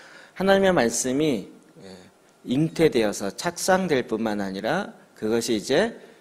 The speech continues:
내 안에 그리스도의 형상으로 나타나게 되는, 예, 그 결과로 나타나게 되는 것을 은혜 위에 은혜, 은혜로다라고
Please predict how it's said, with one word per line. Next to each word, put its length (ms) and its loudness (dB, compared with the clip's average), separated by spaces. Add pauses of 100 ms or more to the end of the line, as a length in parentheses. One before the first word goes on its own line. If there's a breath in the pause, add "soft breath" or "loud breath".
(120)
내 140 2
안에 240 0
그리스도의 460 -2
형상으로 920 -2 (220 loud breath)
나타나게 640 -6
되는, 440 -6 (440)
예, 140 -16
그 440 2 (240 loud breath)
결과로 480 4
나타나게 640 -4
되는 260 -10
것을 480 -8 (360 loud breath)
은혜 340 0
위에 580 -2
은혜, 460 -2 (240)
은혜로다라고 1300 0